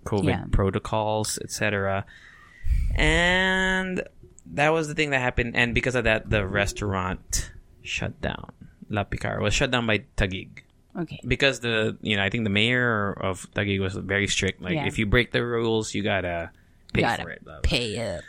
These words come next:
Speaker 1: So in a way, because of this party, a lot of jobs were lost.
Speaker 2: Mm-hmm.
Speaker 1: Um, you know, business was shut down. And, and if you just go on
Speaker 2: And
Speaker 1: social media, you
Speaker 2: actually,
Speaker 1: can
Speaker 2: La
Speaker 1: find it.
Speaker 2: Picara is one of the, the restaurants
Speaker 1: I've
Speaker 2: that
Speaker 1: never been to La
Speaker 2: almost, I think they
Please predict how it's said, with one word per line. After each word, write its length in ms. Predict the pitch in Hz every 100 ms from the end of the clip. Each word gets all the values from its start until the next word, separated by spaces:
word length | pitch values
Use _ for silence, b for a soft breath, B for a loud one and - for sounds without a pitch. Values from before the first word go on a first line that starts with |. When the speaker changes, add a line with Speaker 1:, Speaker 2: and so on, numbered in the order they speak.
| -
Speaker 1:
So 220 | 196 196
in 180 | 208 208
a 80 | 175
way, 280 | 113 107 127
because 300 | 135 131 123
of 80 | 117
this 160 | 120
party, 460 | - 101 95 95 101
a 100 | 95
lot 260 | 95 95
of 60 | 92
jobs 340 | 98 92 92
were 140 | 120 147
lost. 540 | 120 101 123 - 165
Speaker 2:
Mm-hmm. 360 | 160 147 131 139
Speaker 1:
Um, 600 | 95 87 87 85 85 82 -
you 140 | 101
know, 100 | 92
business 340 | 92 95 98 -
was 120 | 98
shut 260 | - - -
down. 640 | 98 92 92 92 90 98 - _ _ - _ - _ _ -
And, 180 | - 107 - -
and 160 | 127
if 100 | 147
you 80 | 147
just 200 | 143 -
go 80 | 135
on 140 | 127
Speaker 2:
And 80 | 302
Speaker 1:
social 260 | 233 - 294
media, 80 | 403
you 60 |
Speaker 2:
actually, 140 | 453 392
Speaker 1:
can 80 | 226
Speaker 2:
La 80 | 220
Speaker 1:
find 100 | 285
it. 40 |
Speaker 2:
Picara 260 | 254 226 220
is 100 | 208
one 120 | 180
of 140 | 185 170
the, 440 | 151 143 135 120 - -
the 180 | 147 143
restaurants 800 | 151 165 - 165 139 131 139 -
Speaker 1:
I've 80 |
Speaker 2:
that 80 | 156
Speaker 1:
never 140 | 143 92
been 120 | 90
to 220 | 98 92 123
La 60 | 202
Speaker 2:
almost, 500 | 226 220 220 - 190
I 80 |
think 280 | 226 339 302 -
they 480 | 196 208 202 196